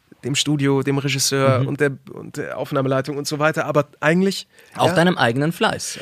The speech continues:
Speaker 2: und deiner
Speaker 1: Vielen Dank,
Speaker 2: ja.
Speaker 1: natürlich, klar, kann man auch so sagen, aber weißt du, das, da sind wir wieder bei dem Punkt. Manchmal ist man zur richtigen Zeit am richtigen Ort und dann funktioniert was.
Speaker 2: Ja, aber auch wie schön, dass du da so, ich glaub,
Speaker 1: Manchmal
Speaker 2: das,
Speaker 1: nicht.
Speaker 2: das wird jetzt jeder Fan von Game of Thrones oder jeder andere Synchronsprecher auch gerne hören.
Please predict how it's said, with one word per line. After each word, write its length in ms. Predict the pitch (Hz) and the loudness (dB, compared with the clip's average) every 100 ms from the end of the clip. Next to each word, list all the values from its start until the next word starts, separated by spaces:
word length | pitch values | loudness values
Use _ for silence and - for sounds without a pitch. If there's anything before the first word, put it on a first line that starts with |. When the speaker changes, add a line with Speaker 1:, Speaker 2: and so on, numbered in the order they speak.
| 117 | -6
Speaker 2:
und 280 | 120 - | -6 -6
deiner 240 | 113 120 139 | -4 -4 -2
Speaker 1:
Vielen 240 | 147 220 | 4 4
Dank, 360 | 202 220 240 143 | 6 4 2 -6
Speaker 2:
ja. 60 | - | 0
Speaker 1:
natürlich, 560 | 170 147 190 208 - - | 0 2 0 -2 -6 -4
klar, 380 | 147 175 147 - | 0 0 -2 -6
kann 120 | 143 | -2
man 100 | 160 | 0
auch 140 | 117 156 | 0 0
so 120 | 160 | 2
sagen, 240 | 147 160 | 4 2
aber 200 | 156 156 | 4 2
weißt 200 | 165 180 | 4 0
du, 60 | 185 | -2
das, 260 | 160 170 - | -2 -4 -2
da 120 | 165 | 0
sind 160 | 160 | 2
wir 120 | 196 175 | 2 2
wieder 180 | 170 | 0
bei 100 | 160 | 2
dem 140 | 156 156 | 0 0
Punkt. 400 | 202 208 - - _ - | 0 -2 -2 -14 _ -10
Manchmal 440 | - 151 - 165 165 | -2 0 2 2 2
ist 200 | 147 156 | 0 0
man 140 | 151 | 2
zur 180 | - 156 | 0 -2
richtigen 300 | 156 160 160 | -2 -2 -2
Zeit 260 | - 156 | 2 2
am 80 | 175 | 2
richtigen 400 | 151 147 147 143 | 0 0 0 0
Ort 240 | 147 160 156 | 2 2 2
und 80 | |
dann 160 | 143 143 | 0 0
funktioniert 560 | - 147 - 151 143 - | 0 -2 0 0 0 -4
was. 240 | - - - - _ _ _ - | -12 -12 -16 -18 _ _ _ 0
Speaker 2:
Ja, 80 | 165 | 2
aber 140 | 165 | 4
auch 160 | 170 165 | 2 0
wie 80 | 175 | 0
schön, 260 | 175 190 | 2 2
dass 160 | 175 - | 0 0
du 100 | 160 | 0
da 140 | 156 | 0
so, 160 | 147 156 | 2 -2
ich 120 | 127 | 0
glaub, 100 | 156 | 0
Speaker 1:
Manchmal 60 | 135 | 2
Speaker 2:
das, 40 | 127 | 0
Speaker 1:
nicht. 100 | 160 | 0
Speaker 2:
das 340 | 143 131 123 | -2 -4 -2
wird 160 | 160 160 | -2 2
jetzt 160 | 147 | 2
jeder 220 | 160 165 | 4 2
Fan 380 | 139 151 170 170 | 2 0 2 0
von 200 | 151 143 | 2 0
Game 200 | 151 160 | 2 2
of 100 | 143 | 0
Thrones 240 | 156 165 151 | 0 -2 0
oder 160 | 139 | -2
jeder 300 | 131 156 143 | -2 0 0
andere 260 | 143 165 151 | 2 0 -2
Synchronsprecher 640 | 131 123 180 - 143 127 | -4 -4 -6 -2 -2 -2
auch 100 | 110 | -4
gerne 260 | - 127 117 | -2 0 2
hören. 240 | 123 139 | 2 0